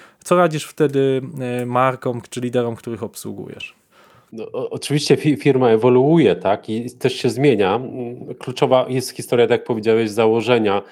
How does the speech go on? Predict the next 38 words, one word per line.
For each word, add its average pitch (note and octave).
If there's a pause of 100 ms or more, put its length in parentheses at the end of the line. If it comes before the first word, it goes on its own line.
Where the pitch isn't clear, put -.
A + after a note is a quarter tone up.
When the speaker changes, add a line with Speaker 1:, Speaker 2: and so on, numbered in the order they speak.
(300)
Speaker 2:
E, G#2
dla A#2+
założenia A#2+
firmy G2+
to G#2+
w G2
niej B2
wyrażają G#2+
się G#2+
pewne G#2+
wartości, G#2+
idee, G#2+
Simonsinkowe A#2
why, A2
czy -
tam G#2+
D A2+
N A2+
A A2+
marki. A2+ (420)
Tam A#2+
różnych B2+
terminów B2
możemy A2+
na A2
to A2
użyć. G2+
Ja B2
często A#2+
też -
pracuję A#2+
z A2
klientami, A2+
żeby A2
znaleźć A#2+
ich -
temat A2+
powołania. G#2